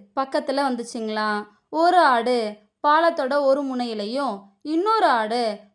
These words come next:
பாலத்தோட மறுமுனையிலையும் வந்து நின்னுச்சுங்களாம். அந்த பாலத்தை ஒரு நேரத்துல ஒருத்தவங்க மட்டும்தான் கடக்க முடியுமா. இது தெரிஞ்சும் ரெண்டு ஆடுகளும்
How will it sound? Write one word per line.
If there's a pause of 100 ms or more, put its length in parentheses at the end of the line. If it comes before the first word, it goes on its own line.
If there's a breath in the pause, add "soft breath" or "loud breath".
(100)
பாலத்தோட
மறுமுனையிலையும்
வந்து
நின்னுச்சுங்களாம். (340)
அந்த
பாலத்தை (320)
ஒரு
நேரத்துல (180)
ஒருத்தவங்க
மட்டும்தான்
கடக்க
முடியுமா. (220 soft breath)
இது
தெரிஞ்சும் (220 soft breath)
ரெண்டு
ஆடுகளும்